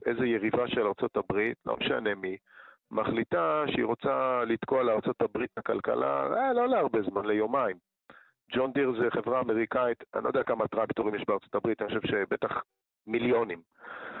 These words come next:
עכשיו בואו נחשוב מה קורה אם מחר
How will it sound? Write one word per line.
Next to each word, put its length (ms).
עכשיו 300
בואו 160
נחשוב 380
מה 80
קורה 300
אם 200
מחר 240